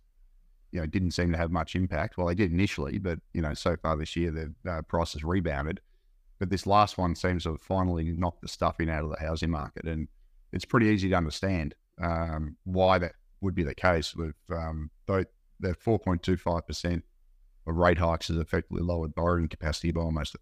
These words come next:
third. So, you know, before the R B A hiked rates, you could effectively borrow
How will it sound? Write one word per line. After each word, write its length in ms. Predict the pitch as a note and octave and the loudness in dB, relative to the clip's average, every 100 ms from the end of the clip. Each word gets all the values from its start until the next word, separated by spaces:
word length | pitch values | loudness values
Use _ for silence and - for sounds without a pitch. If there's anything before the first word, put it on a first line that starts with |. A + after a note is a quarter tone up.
| - | -2
third. 340 | F2 D#2+ C#2+ _ _ _ _ _ | 0 0 -4 _ _ _ _ _
So, 400 | - F2 E2 D#2+ D2+ - - _ - | -4 0 2 2 -2 -8 -20 _ -4
you 80 | F#2+ | -2
know, 160 | D#2+ D#2 - | 0 -4 -6
before 300 | F2 - A2+ | -6 2 4
the 100 | F#2+ | 4
R 140 | F2+ F2 | 4 4
B 100 | F2 | 2
A 140 | E2 | 0
hiked 320 | D#2+ E2+ - | 0 0 0
rates, 340 | E2+ F#2+ F2 E2 | 2 2 2 -2
you 60 | |
could 120 | E2 | -4
effectively 420 | D#2+ - F2+ E2+ E2 | -4 -2 -2 -2 -2
borrow 440 | F2 D#2+ D2+ D2+ | 0 0 -2 -6